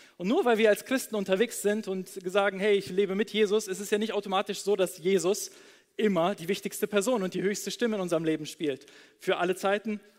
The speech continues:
einmal festgemacht und so ist es. Sondern ich glaube, das kann total subtil sein und das kann sich schon mal ändern.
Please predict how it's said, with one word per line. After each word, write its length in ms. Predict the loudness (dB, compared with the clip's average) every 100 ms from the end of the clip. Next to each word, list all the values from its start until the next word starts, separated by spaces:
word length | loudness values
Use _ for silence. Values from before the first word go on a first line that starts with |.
| _
einmal 320 | -2 2 2
festgemacht 540 | 2 0 -2 -2 -2 -6
und 100 | -4
so 140 | 0
ist 160 | 0 -2
es. 260 | -10 -14 -20 -20 -12
Sondern 160 | -2 0
ich 80 | 2
glaube, 260 | 0 2
das 140 | 0 0
kann 160 | -4
total 320 | -4 -2 0 0
subtil 400 | -2 -2 -2 0
sein 240 | -2 -2
und 60 | -4
das 120 | -2
kann 160 | -2
sich 120 | -2 -4
schon 120 | -2
mal 80 | -2
ändern. 380 | -2 -2 -2